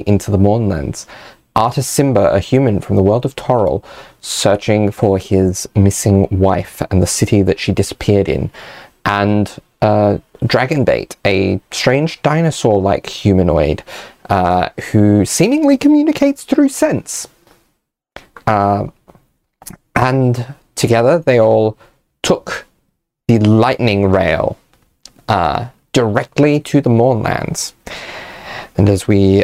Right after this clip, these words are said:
left off the last episode, the party departed the train to look onto the grey mists of the Mournlands.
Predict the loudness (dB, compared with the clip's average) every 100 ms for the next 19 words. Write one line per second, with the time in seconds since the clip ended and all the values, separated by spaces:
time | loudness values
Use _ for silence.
0 | 2 0 2 0 -2 -4 -2 0 0 0
1 | -2 -6 -4 -4 -2 -2 -6 -6 -2 0
2 | 0 -2 -2 0 0 -4 -6 0 2 2
3 | 2 0 -2 -2 -4 -4 -2 0 -2 -2
4 | -2 -2 -2 0 2 4 2 2 2 -2
5 | -6 -8 -6 -2 0 0 0 0 0 0
6 | 0 -2 -4 -6 -8 -10 -12 -16